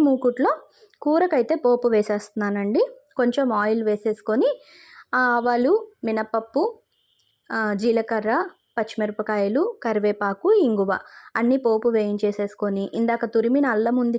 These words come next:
కదా, అది కూడా వేసేసి అల్లం, పచ్చిమిరపకాయ వేసి అరటికాయ కూర అయితే చేస్తున్నానండి. ఈ విధంగా పోపు వేగిన తర్వాత ఇందులో ఉప్పు, పసుపు వేసేసుకొని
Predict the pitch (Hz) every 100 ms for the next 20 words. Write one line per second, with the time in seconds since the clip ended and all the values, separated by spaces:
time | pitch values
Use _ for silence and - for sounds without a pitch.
0 | 226 233 440 - _ _ 214 208 214 226
1 | 214 202 190 202 196 392 539 - - -
2 | 220 240 285 381 254 - 214 214 - 214
3 | 202 196 208 359 220 220 247 233 233 208
4 | 190 185 262 208 190 - 220 202 190 196
5 | 370 523 _ _ 277 262 247 247 269 240
6 | 233 247 226 220 220 214 202 202 208 196
7 | 214 220 220 208 - 254 233 208 - 214
8 | 196 196 202 - 202 196